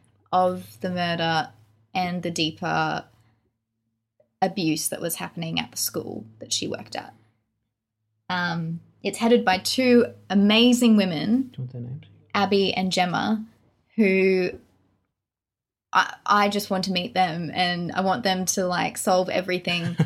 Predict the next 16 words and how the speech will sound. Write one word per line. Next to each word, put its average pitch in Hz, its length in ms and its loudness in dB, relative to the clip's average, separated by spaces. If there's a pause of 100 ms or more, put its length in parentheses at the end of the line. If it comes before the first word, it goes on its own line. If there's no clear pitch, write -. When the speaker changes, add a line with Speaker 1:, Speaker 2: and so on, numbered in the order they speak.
(220)
Speaker 2:
<laughs> - 300 -16
Speaker 1:
I 240 100 2
saw 247 360 6
a 202 60 0
funny 196 240 0
tweet 214 240 2
the 196 120 2
other 180 140 2
day 170 200 2
that 170 100 0
I 170 120 -2
sa-, 175 180 -4 (120)
that 190 200 -4
said, 165 440 -2 (500)
um, 165 500 -4 (360)
"Trump's - 640 -2